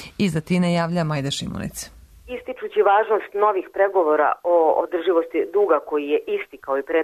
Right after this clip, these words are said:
Speaker 2: pet godina uprkos strogim merama štednje, premijer je rekao da Grčka nema drugog načina nego da sprovede neophodne reforme, velike i radikalne, ali je takođe rekao da će odmah od poverilaca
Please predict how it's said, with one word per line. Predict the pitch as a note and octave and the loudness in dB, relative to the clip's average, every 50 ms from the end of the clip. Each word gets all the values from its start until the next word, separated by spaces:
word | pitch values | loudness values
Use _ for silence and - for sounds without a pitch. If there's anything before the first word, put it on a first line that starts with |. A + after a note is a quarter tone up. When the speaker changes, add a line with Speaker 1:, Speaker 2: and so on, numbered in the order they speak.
| D#3+ | 0
Speaker 2:
pet | E3+ D#3+ D#3 | -2 -4 -2
godina | D#3 E3+ F3+ F3+ F3 F#3+ F3 E3 | 0 2 2 2 2 0 0 0
uprkos | D#3+ D#3+ - E3+ D#3 - - D#3 D#3 D3+ - - - - _ _ _ - - | -2 -2 -4 -6 -8 -4 -4 -4 -4 -6 -8 -14 -20 -20 _ _ _ -18 -6
strogim | - F3+ E3+ D#3+ D#3+ D3+ | -2 -2 -2 0 -2 -2
merama | D3 D3+ D3+ D3 C#3 C3 C3 - | -2 0 0 -2 -2 -6 -6 -2
štednje, | - F#3 G3 G3+ G#3+ F3+ F3 - - - - - - - - - - | 0 2 2 2 2 0 0 -2 -8 -20 -20 -18 -18 -18 -14 -2 0
premijer | B3 A#3+ B3 A#3+ A#3+ A#3+ A3+ A3+ | 0 2 4 4 4 4 6 6
je | A3 A3 A3+ A#3 | 6 6 4 4
rekao | A#3 A3+ A#3 A#3 G#3+ G3+ E3+ F3+ | 2 2 2 0 0 2 2 2
da | F3+ E3+ E3 E3 | 2 2 2 2
Grčka | G#3+ G#3 G3+ - - G#3+ G#3 G#3 A3 | 0 -2 -2 -2 -4 -2 0 2 2
nema | G3+ F3 D3+ D3 C3 | 2 2 0 -2 -2
drugog | D3+ D3+ C#3+ C#3+ C#3+ D#3+ E3+ | -2 -2 -2 -2 -2 0 0
načina | F3 F#3 F3 - - G#3 G#3 G3 F3 E3 | 0 0 -2 -4 -4 -2 0 0 2 0
nego | D#3+ D3+ D#3+ D#3+ C#3+ | 0 0 -2 -2 0
da | D#3 D3 D3+ - | 0 0 0 -2
sprovede | - - E3 D3+ E3 E3+ E3+ F3 | -8 -8 -2 0 2 2 2 2
neophodne | E3 E3+ E3+ E3+ - - D#3+ D3+ D#3 D#3 D#3 E3 | 2 2 0 -2 -4 -8 -8 -4 -2 0 0 0
reforme, | E3 E3 - F#3+ F3 D3 C3 G#2+ - _ _ _ _ - | 0 0 0 0 0 0 -2 -6 -8 _ _ _ _ -2
velike | D3 C#3 C3 C3 - - D3 C#3+ A2+ - | -2 -2 -2 -4 -6 -4 -4 -2 -2 0
i | D3 D3+ F3 | 0 2 2
radikalne, | F#3 F#3+ F3 E3 - D3 C3+ B2+ A2 - - - - - - - - - | 2 0 -2 -4 -2 -2 -2 -2 -4 -8 -10 -12 -12 -10 -10 -8 -4 -2
ali | - B3 | 0 0
je | A3+ A3+ A3 | 2 2 2
takođe | A3 G#3+ G#3+ - A3 A3 G#3 G3 G#3+ G3+ G#3 G#3 | 0 0 0 0 0 0 2 4 4 4 4 4
rekao | G#3 G#3 G#3 G3+ F#3 F3 | 2 2 0 0 2 2
da | E3 E3 - - | 0 -2 -2 -2
će | F#3 E3+ - - - G#3+ | -2 -2 -2 0 0 0
odmah | A3+ G#3 F#3+ E3+ - D#3+ | 0 0 -2 -4 -4 -4
od | E3 - - | -4 -4 -4
poverilaca | - D#3+ E3+ F3 F3+ F3+ F3+ E3 D#3 - - | -2 2 4 4 4 4 2 0 -2 -4 -4